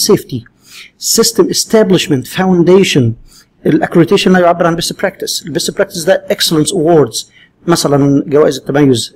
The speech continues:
جائزة الملك عبد العزيز، جائزة مثلا الشيخ خليفة، لكنها ليست بيست براكتس، هي عبارة عن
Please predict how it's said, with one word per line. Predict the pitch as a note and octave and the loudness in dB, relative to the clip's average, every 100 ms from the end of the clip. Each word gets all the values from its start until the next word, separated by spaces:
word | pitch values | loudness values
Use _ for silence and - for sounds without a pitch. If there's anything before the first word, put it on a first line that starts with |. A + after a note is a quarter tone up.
| - | -6
جائزة | C#3+ C3+ C3 | -2 -2 -2
الملك | C#3 C#3 | -4 -4
عبد | B2 | -4
العزيز، | B2+ B2 C#3 D3 B2+ - _ - | -4 -4 -4 -6 -8 -14 _ -10
جائزة | C3 D3+ C#3 C#3+ - | -4 -2 0 -4 -2
مثلا | C#3+ C#3 C3+ | -2 0 -2
الشيخ | A#2 D#3+ | -4 -6
خليفة، | - C3+ - - - | -4 -4 -4 -8 -8
لكنها | D3 - C#3 D#3+ E3+ E3 - - _ D3+ | -6 0 2 2 0 -2 -6 -20 _ -4
ليست | C#3 E3+ E3 F#3 F3 - - - | 0 0 0 -4 -4 -2 -4 -2
بيست | E3+ - - | -8 -8 -6
براكتس، | F#3+ - - - - _ - - - | -8 -8 -12 -12 -14 _ -20 -12 0
هي | D3 | 4
عبارة | C#3+ C#3+ E3+ F3+ | 4 0 -4 -2
عن | D3+ F#3+ A#3 | 0 0 -2